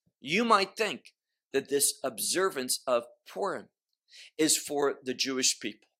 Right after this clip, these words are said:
there's going to be two things. One we've already seen. We saw a few weeks ago that, that these festival, the banquet and such, was just not celebrated by, by the Jewish people,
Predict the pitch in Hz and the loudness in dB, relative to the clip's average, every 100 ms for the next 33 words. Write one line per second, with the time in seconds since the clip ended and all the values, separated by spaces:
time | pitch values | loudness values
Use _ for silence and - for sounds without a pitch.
0 | _ _ _ - _ _ - 165 165 143 | _ _ _ -20 _ _ 4 8 8 6
1 | 185 208 247 233 180 147 139 135 - _ | 2 2 2 -2 -4 2 2 0 -6 _
2 | - 262 277 220 170 147 139 127 143 214 | 0 0 0 2 2 0 -4 -4 0 2
3 | 208 156 - 151 160 170 175 - 240 165 | 2 -2 2 4 4 2 2 2 0 -12
4 | _ _ _ _ - - 180 - - 185 | _ _ _ _ -20 2 4 6 8 10
5 | 185 180 - 196 190 233 - 233 101 - | 10 8 0 -2 -2 2 2 2 -6 -10
6 | _ _ _ _ _ _ _ 147 139 - | _ _ _ _ _ _ _ 6 6 2
7 | 151 139 - - 185 220 - - - - | -2 -2 -6 -10 -6 0 0 0 -6 -10
8 | 226 226 - 131 104 - _ _ _ _ | 0 2 2 -4 -10 -18 _ _ _ _
9 | _ 165 165 165 190 214 - 113 - - | _ 0 2 4 4 4 -4 -12 -14 -20
10 | _ _ _ _ _ - 147 - 175 117 | _ _ _ _ _ -2 0 2 0 -2
11 | - - _ _ 165 151 220 262 - 226 | -4 -4 _ _ -4 -2 0 2 2 2
12 | 220 - - 220 226 214 127 120 120 - | 4 8 8 8 4 0 0 0 -2 -6
13 | _ _ 107 139 139 139 - 139 131 131 | _ _ 6 8 10 8 2 4 6 6
14 | 120 - _ 123 107 147 196 214 - 107 | 4 -4 _ -6 0 0 2 2 0 -10
15 | - | -12